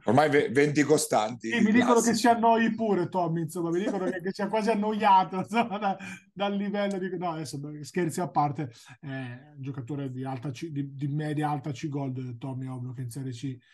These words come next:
Speaker 2: faccia quello che vuole, però ecco, eh, mi aspetto una risalita velocissima di Recanati, insomma, a breve, anche perché ha tutto per farlo, lo aveva già prima,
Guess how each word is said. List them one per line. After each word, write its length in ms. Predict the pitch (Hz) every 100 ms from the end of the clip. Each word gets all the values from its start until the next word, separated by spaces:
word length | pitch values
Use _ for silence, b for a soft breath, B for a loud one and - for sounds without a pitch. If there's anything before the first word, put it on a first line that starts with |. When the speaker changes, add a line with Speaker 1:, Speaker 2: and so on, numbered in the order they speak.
| b b
Speaker 2:
faccia 520 | 113 151 - 151 139 139
quello 240 | 175 170
che 120 | 165
vuole, 320 | 170 160 139 120 B
però 200 | - 208
ecco, 360 | 208 202 170 - b b
eh, 1120 | - 180 175 170 170 165 160 160 160 160 139 - _ _ _ _ -
mi 120 | 175
aspetto 560 | 175 - - 180 180 -
una 180 | - 170
risalita 400 | 165 156 170 160
velocissima 580 | 156 160 135 160 - 160
di 100 | 143
Recanati, 440 | 143 135 143 139
insomma, 300 | 135 120 143
a 20 | 135
breve, 380 | 135 127 117
anche 220 | 117 117 123
perché 380 | 120 131 123 120 _ _ _ _ _ _ _ _ _ _ _ _ _
ha 120 | 147
tutto 340 | - 185 127 165
per 160 | 151
farlo, 320 | 123 156 147 147
lo 100 | 156
aveva 180 | 180
già 160 | 165 175
prima, 400 | - 175 175 151